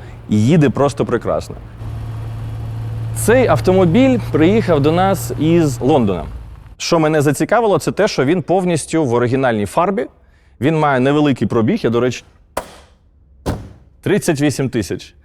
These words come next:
Цим автомобілем майже не користувалися. І тепер цей автомобіль з кожним роком буде прибавляти в ціні. Є дуже багато таких дійсно якихось цікавих інвестиційних, е, активів.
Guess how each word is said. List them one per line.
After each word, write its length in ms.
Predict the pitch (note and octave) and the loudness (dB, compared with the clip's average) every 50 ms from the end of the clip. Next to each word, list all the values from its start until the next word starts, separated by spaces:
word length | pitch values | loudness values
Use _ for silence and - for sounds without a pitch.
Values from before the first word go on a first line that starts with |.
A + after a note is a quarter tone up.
| _ _ _ _ _ | _ _ _ _ _
Цим 240 | - - E3+ F3+ F3+ | -4 0 2 2 2
автомобілем 560 | D#3 - - C#3 C#3 C3 C3+ F3 F#3+ E3+ C3+ | 2 2 2 2 2 2 2 2 2 2 2
майже 280 | C3 C#3+ D3+ C#3+ C3+ | 2 0 0 0 0
не 120 | C#3 C3 B2 | 0 0 -2
користувалися. 840 | - C3 B2 A2 - - C3 A#2+ A2 G2 F#2 E2 F2 - - - - - _ _ _ | -2 -2 -4 -4 -2 -2 0 2 2 2 0 -2 -6 -8 -10 -12 -12 -14 _ _ _
І 160 | C#3+ D#3 D#3+ | 0 0 0
тепер 580 | - - _ - E3 E3 - C#4+ E4+ F4 C#4 C#4 - - _ | -2 -4 _ -4 -4 0 0 0 0 0 -2 -4 -10 -18 _
цей 220 | _ - - F#3+ F#3+ | _ -2 0 2 2
автомобіль 580 | F3+ D3 - - E3 E3 E3+ E3+ F#3+ C#4 D4 C4+ - - - - - - - - - _ _ - | 2 2 2 0 0 0 2 2 2 2 0 0 -4 -10 -18 -20 -20 -20 -20 -20 -20 _ _ -14
з 100 | - - | -14 -10
кожним 520 | - - D#3+ F#3+ G3 F3 C#3 C3+ C3 B2 | -2 2 2 4 4 4 4 2 2 2
роком 520 | A#2+ C#3+ F3+ G#3+ A3+ G#3+ - F#3+ F3 F3 C3+ | 4 4 4 4 2 2 0 -2 -2 -2 0
буде 520 | G#2+ B2 D#3+ F#3 F#3 D#3+ E3+ F3 F3 E3+ C3+ - | 0 2 2 2 4 4 4 2 2 0 -2 -2
прибавляти 500 | - D#3 D3 B2 C3 A#2+ C3 C#3+ C3+ - | -2 0 0 2 2 2 2 0 0 0
в 40 | A#2+ | -4
ціні. 360 | - - - A2+ G#2 G2 E2 D2 - _ _ _ | -6 -6 -6 -6 -4 -4 -6 -10 -14 _ _ _
Є 160 | - A#2+ D#3 | -4 -2 0
дуже 180 | F3 D#3 C#3 C#3+ | 0 0 0 0
багато 420 | C3+ C#3+ D3 D3 C#3 - C3 A2+ | 0 2 0 0 0 0 0 0
таких 380 | G#2+ - - - A2+ - B2 G2 | 0 -2 -6 -6 -4 -2 -2 -2
дійсно 320 | G2 C3 B2 - - A2 F#2+ | 0 -2 -2 -2 -2 -4 -4
якихось 420 | G#2 G#2 G#2+ G#2+ A#2+ G#2+ - G#2 - | -4 -4 -4 -4 -4 -6 -6 -8 -10
цікавих 720 | - - - C3+ - D#3+ D3+ D3 C3 A2 G2 F#2 - - - - - - _ _ _ | -6 -6 -6 -4 0 0 0 2 2 0 -2 -2 -6 -12 -20 -20 -20 -20 _ _ _
інвестиційних, 1080 | - A#2+ C3 B2 C#3 A#2 - - C#3+ B2+ - - E3 D#3 C#3+ A#2+ G#2 F#2 - - - - | -2 0 2 0 0 0 0 -2 -2 -2 -2 -2 0 2 2 2 0 -2 -4 -6 -14 -8
е, 60 | - F2+ F#2+ F#2 F2+ F2+ F2 | -4 -2 -2 0 0 -2 -2
активів. 600 | - G2 G2+ - - F#3+ A3 A3 D#3 A2 F#2 - | -2 -2 -4 -2 -2 0 0 2 0 0 -2 -4